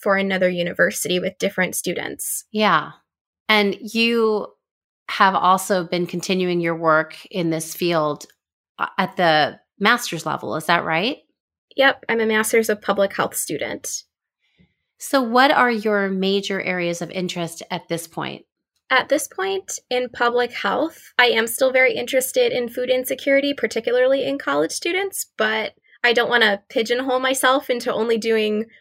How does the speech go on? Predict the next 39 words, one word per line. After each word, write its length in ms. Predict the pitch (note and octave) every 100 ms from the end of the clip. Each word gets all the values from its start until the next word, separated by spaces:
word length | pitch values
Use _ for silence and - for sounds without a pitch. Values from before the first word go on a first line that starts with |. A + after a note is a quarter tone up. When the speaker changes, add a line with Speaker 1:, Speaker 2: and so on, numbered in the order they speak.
| _ -
Speaker 1:
one 320 | A3+ B3 C4
thing 220 | C4 B3
in 80 | A3+
undergrad 540 | G#3+ G#3+ G#3+ G3 G3
and 100 | G3+
then 140 | G3+ F#3+
only 180 | G#3
doing 400 | G#3+ G#3+ G#3 G#3
one 240 | G#3+ A#3+ A#3+
thing 220 | A3+ G#3
as 100 | G3+
a 60 | F#3
master's 440 | E3+ - G#3+ A3+
student. 320 | - B3 B3
I'm 140 | G3 G3+
trying 280 | F#3+ G3
to 120 | G#3+ G3+
really 300 | G3 F#3+ F#3+
open 260 | F#3+ F3+
up, 280 | F3+ - _ _ _ _ _ _
um, 340 | F#3+ F3+ E3+ -
l-, 100 | G#3
more 220 | G#3 A3 A3+
learning 320 | G#3 G3+ G3
opportunities 600 | G3 F#3+ G#3 G3+ G3+ G3+
and 140 | F#3+
more 200 | F#3 F#3
opportunities 640 | F#3 F#3+ G3 G3 G3 G3+ -
to 100 | F#3
explore 520 | - - F#3+ F#3 G3
what 140 | F#3
I'm 120 | F3+
interested 420 | - F#3 G3 - G3+
in 160 | G3+
and 120 | F#3+
what 80 | F3+
I'm 180 | F3+ F#3
good 160 | F3+ -
at. 240 | C#4